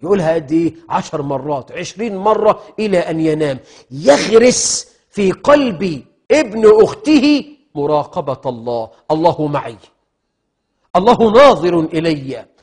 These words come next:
الله شاهدي." الصحابة الكرام كيف كان حالهم في مراقبة الله عز وجل؟ اسمع العجب.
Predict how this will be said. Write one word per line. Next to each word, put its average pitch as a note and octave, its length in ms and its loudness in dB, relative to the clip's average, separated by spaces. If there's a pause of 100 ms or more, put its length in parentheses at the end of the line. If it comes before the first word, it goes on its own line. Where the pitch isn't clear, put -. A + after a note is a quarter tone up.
(380)
الله F#3 760 4
شاهدي." D#3 1000 -2 (680)
الصحابة D3 640 -8
الكرام A#2+ 680 -8 (840)
كيف B3 320 -2
كان G#3+ 460 -2
حالهم F3 580 -4
في F#3 220 -8
مراقبة D3 760 -2
الله C#3 500 -6
عز B2 420 -10
وجل؟ B2+ 420 -6 (500)
اسمع C3+ 380 -12
العجب. G2+ 380 -16